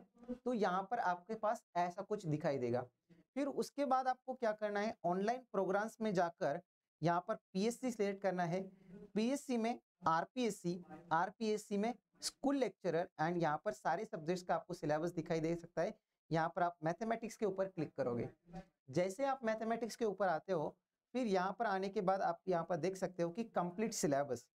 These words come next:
तो complete syllabus के ऊपर टिक करोगे तो यहाँ पर आपको paper one and paper two दोनों के syllabus दिखाई देंगे। अगर आप download करना चाहते हो तो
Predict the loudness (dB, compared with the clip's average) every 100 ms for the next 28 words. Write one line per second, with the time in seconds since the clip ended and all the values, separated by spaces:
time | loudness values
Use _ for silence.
0 | _ -20 _ _ -8 -2 -2 -2 -4 0
1 | 0 2 -2 -2 -2 -2 -4 -6 -2 0
2 | 0 -4 -8 _ _ 0 2 0 0 -2
3 | -2 -6 -6 -2 0 0 0 -2 -4 -8
4 | -4 -4 -2 -2 -2 -2 0 -2 -4 -14
5 | _ -4 0 2 0 -2 -2 0 0 0
6 | -4 -4 -2 0 0 0 -2 -2 0 0
7 | 0 -2 0 -2 -2 -2 0 -2 -2 -2
8 | -2 -4